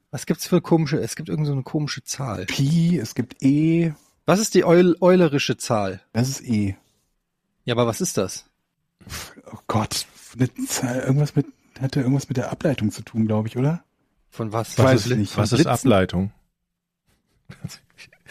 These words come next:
Speaker 3: Ich bin der, glaub ich, der Schlechteste in Mathe von allen
Speaker 1: Nee,
Speaker 3: hier.
Speaker 1: ich bin schlechter.
Speaker 3: Nee, das geht nicht.
Speaker 1: Das
Speaker 3: Wirklich?
Speaker 1: kann ich mir nicht vorstellen. Ich hab noch nie jemanden getroffen, der schlechter Mathe kann als ich.
Speaker 3: Oh, da können wir uns die Hand geben. Ich,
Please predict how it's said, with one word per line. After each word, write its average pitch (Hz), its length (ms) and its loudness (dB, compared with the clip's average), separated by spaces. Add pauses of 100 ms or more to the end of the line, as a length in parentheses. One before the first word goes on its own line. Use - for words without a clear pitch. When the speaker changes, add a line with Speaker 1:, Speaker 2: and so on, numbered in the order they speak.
(240)
Speaker 3:
Ich - 140 -20
bin 120 140 2
der, 120 160 2
glaub 104 200 2
ich, 120 60 -6
der 98 100 0
Schlechteste 113 600 -2
in 98 140 -4
Mathe - 240 -4
von - 220 -4
allen 117 220 -2
Speaker 1:
Nee, 110 140 0
Speaker 3:
hier. 87 120 -2
Speaker 1:
ich 82 60 -10
bin 127 120 -6
schlechter. 120 640 -4
Speaker 3:
Nee, 107 260 0
das 98 180 -4
geht - 180 -6
nicht. - 280 -6 (420)
Speaker 1:
Das - 260 -8
Speaker 3:
Wirklich? 151 260 4
Speaker 1:
kann 262 100 6
ich 147 80 -2
mir 156 100 2
nicht 147 120 -2
vorstellen. 139 480 2
Ich 135 100 -2
hab 160 80 0
noch 160 140 2
nie 170 120 4
jemanden 170 300 6
getroffen, 147 340 0
der 131 100 2
schlechter 139 340 -2
Mathe 123 240 -4
kann 120 200 -2
als 110 200 -8
ich. - 260 -10 (340)
Speaker 3:
Oh, 92 460 -8
da 101 120 -6
können 117 160 0
wir 117 80 2
uns 113 100 0
die 117 120 2
Hand 131 160 2
geben. 90 240 0
Ich, - 160 -10